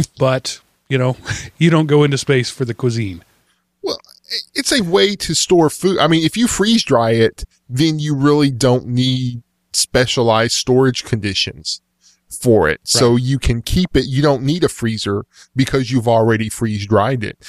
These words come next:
Speaker 2: So you can store that food in a much smaller place. And, you know, if things, if things get bad, you can always boil water at the house
Speaker 1: Right.
Speaker 2: to remove things and then rehydrate your food that way.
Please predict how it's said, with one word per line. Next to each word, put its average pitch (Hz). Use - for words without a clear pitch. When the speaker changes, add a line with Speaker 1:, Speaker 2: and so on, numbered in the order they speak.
Speaker 2:
So 123
you 131
can 127
store 151
that 131
food 120
in 123
a 117
much 123
smaller 120
place. 135
And, 113
you 131
know, 110
if 131
things, 151
if 123
things 143
get 117
bad, 117
you 131
can 135
always 117
boil 117
water 107
at -
the 98
house 117
Speaker 1:
Right. 101
Speaker 2:
to 113
remove 113
things 104
and 120
then 110
rehydrate 104
your 104
food 101
that 113
way. 104